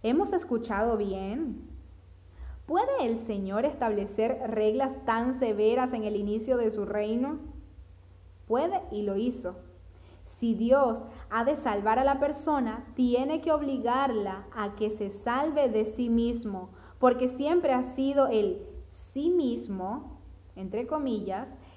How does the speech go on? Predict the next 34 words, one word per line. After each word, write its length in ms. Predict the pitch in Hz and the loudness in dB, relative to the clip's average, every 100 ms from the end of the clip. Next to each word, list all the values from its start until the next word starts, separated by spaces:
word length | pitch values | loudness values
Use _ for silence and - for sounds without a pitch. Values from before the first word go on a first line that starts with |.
| - | -6
que 220 | 233 226 | 2 4
ha 180 | 220 269 | 4 2
esclavizado 1000 | 311 - 269 226 214 - 247 269 277 285 | 0 0 4 4 4 2 4 4 4 2
y 80 | 269 | 0
pervertido 800 | 240 226 208 208 - 262 269 226 | 2 0 2 -2 -2 0 2 4
al 160 | 202 208 | 4 2
hombre. 440 | 208 202 185 180 - - - - - - | 0 0 -4 -6 -10 -20 -20 -20 -12 0
La 200 | 233 226 | 4 4
liberación 840 | 226 226 220 226 247 294 339 359 | 4 2 2 -2 -2 2 4 2
solo 460 | - 320 320 330 | 2 2 4 2
llega 340 | 320 349 381 381 | 2 0 0 2
por 160 | 285 | 2
la 140 | 262 233 | 2 0
negación 640 | 226 214 220 - 302 320 | 0 -2 -4 -4 0 2
de 160 | 269 262 | 4 4
ese 320 | 269 302 269 | 4 4 2
egoísmo 680 | 233 226 240 294 302 285 277 | 2 2 2 2 2 4 4
corrupto. 680 | 233 220 226 226 - 180 190 - - - - - - - | 2 2 2 2 -2 -8 -10 -12 -18 -20 -20 -20 -14 -2
Nadie 340 | 269 381 381 | 0 2 2
tiene 320 | - 302 320 | 2 0 0
la 140 | 247 240 | 0 -2
fuerza 480 | 254 254 262 269 240 | 0 2 2 0 -2
en 100 | 233 | 0
sí 140 | 254 | 2
mismo 440 | 247 262 262 226 | 4 2 0 0
para 200 | 226 214 | 2 2
librarse 580 | 214 214 220 254 294 285 | 2 2 2 2 2 2
de 80 | 226 | 2
las 220 | 214 214 | 2 -2
cadenas 580 | 214 208 240 269 214 - | -2 2 4 4 2 -2
que 100 | 214 | -2
le 140 | 208 | 0
han 120 | 214 220 | 0 -2
esclavizado. 840 | 226 220 214 226 277 277 233 | -2 -2 -2 0 2 2 0